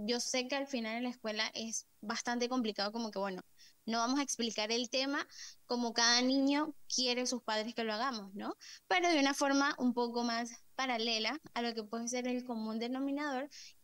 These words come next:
que no afecte de cierto modo la inocencia o la crianza de este niño, pero que tampoco se salga dentro de lo que es el objetivo escolar.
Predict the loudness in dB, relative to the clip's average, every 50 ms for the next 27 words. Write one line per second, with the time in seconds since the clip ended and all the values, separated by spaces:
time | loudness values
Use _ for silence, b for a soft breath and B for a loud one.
0 | _ -2 0 2 2 2 4 2 2 0 -2 -8 -10 -2 0 2 2 0 0 -2
1 | 0 0 0 0 0 -2 -2 -2 -4 -4 -4 -2 -2 0 0 0 0 0 0 0
2 | 0 -2 -2 -2 -4 -4 -4 -4 -2 -2 0 0 -2 -2 -2 -2 0 0 -2 -2
3 | -2 -4 -4 -4 -2 -2 -2 0 0 -2 -2 -2 -4 -4 -4 -4 -6 -8 -8 -8
4 | -8 -6 -4 -2 0 0 2 2 0 -2 -4 b b b b b b -6 -2 0
5 | 0 0 2 2 2 2 2 0 0 2 0 0 2 2 0 0 0 0 0 0
6 | 0 0 0 0 0 0 0 0 -2 -2 -2 -2 -2 -2 -2 -2 -4 -4 -4 -4
7 | -4 -4 -4 -8 -12 -10 -4 -2 -2 0 2 2 2 0 -2 -6 -8 -8 -8 -6
8 | -4 -4 -2 -4 -6 -6 -4 -4 -2 -2 -4